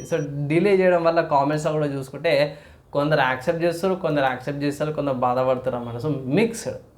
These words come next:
రెస్పాన్స్ అయితే వచ్చిందన్నమాట డిలే చేయడం వల్ల. So, డిలే డేట్ అయితే obviously కన్ఫర్మ్ అయిపోయింది, సిక్స్త్ డిసెంబర్ ట్వంటీ ట్వంటీ ఫోర్కి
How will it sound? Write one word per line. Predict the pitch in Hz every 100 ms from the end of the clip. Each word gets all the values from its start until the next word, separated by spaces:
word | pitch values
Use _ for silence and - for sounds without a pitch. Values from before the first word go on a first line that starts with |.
| -
రెస్పాన్స్ | 139 139 - 135 131 127
అయితే | 127
వచ్చిందన్నమాట | 139 127 139 123 123 120
డిలే | 135 131 131 127
చేయడం | 127 127 120
వల్ల. | 120 156 185 - - - -
So, | 143 135 - 147
డిలే | 165 180
డేట్ | 160 156
అయితే | 156 156 143 127
obviously | 127 135
కన్ఫర్మ్ | 131 123 127 131
అయిపోయింది, | 127 143 147
సిక్స్త్ | 117 -
డిసెంబర్ | 139 135 131 131
ట్వంటీ | 123 123
ట్వంటీ | 127 131 127
ఫోర్కి | 127 123 147 196 135